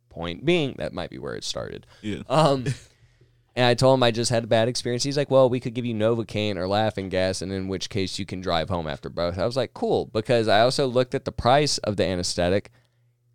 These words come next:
Speaker 1: For every fifteen minutes, it's three hundred dollars. Now, don't get me wrong, that's the most amount of drugs I'm gonna have in my system legally, and I will
Speaker 2: <laughs>
Speaker 1: probably thoroughly enjoy myself, but be very confused, which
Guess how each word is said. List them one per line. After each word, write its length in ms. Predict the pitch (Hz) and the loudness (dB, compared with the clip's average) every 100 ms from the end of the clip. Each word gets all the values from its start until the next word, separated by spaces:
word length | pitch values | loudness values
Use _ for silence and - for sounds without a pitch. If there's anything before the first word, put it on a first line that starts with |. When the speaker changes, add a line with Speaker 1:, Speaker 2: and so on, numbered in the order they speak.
| - | 2
Speaker 1:
For 80 | 107 | 4
every 240 | 104 101 | 4 2
fifteen 420 | - 120 - 156 | 2 0 2 0
minutes, 260 | 151 131 104 | 2 0 0
it's 160 | 92 - | -6 -4
three 180 | 101 104 | 0 0
hundred 260 | 104 104 | 0 2
dollars. 380 | 113 101 82 82 | 4 6 4 2
Now, 220 | 92 90 | 0 0
don't 200 | 87 117 | 2 0
get 80 | 131 | 2
me 60 | 120 | 2
wrong, 220 | 107 90 | 2 0
that's 220 | 82 - | -2 -2
the 60 | 107 | -4
most 240 | 95 95 | -2 -2
amount 160 | 101 87 | -2 -2
of 60 | 82 | 0
drugs 280 | 92 85 | -2 -2
I'm 160 | - 95 | -4 -4
gonna 140 | 92 | -6
have 180 | 90 92 | -2 -4
in 100 | 87 | -2
my 140 | 80 85 | -4 -2
system 460 | - 101 92 82 | -2 -2 -4 -4
legally, 580 | 87 104 127 143 151 110 | -2 0 4 4 4 2
and 100 | 113 | 2
I 340 | 117 110 113 113 | 2 4 4 4
will 320 | 120 117 107 | 6 6 6
Speaker 2:
<laughs> 80 | 101 | 6
Speaker 1:
probably 340 | 127 135 135 | 6 6 2
thoroughly 460 | - 131 127 123 113 | 2 4 4 4 0
enjoy 400 | 95 104 110 104 | 0 2 2 2
myself, 500 | 90 95 98 92 - | 0 0 0 0 -2
but 160 | 95 | -4
be 80 | 104 | -2
very 260 | 92 98 101 | 0 0 0
confused, 540 | 98 90 101 92 90 95 | -4 -6 -4 -4 -4 -4
which 200 | 92 | -6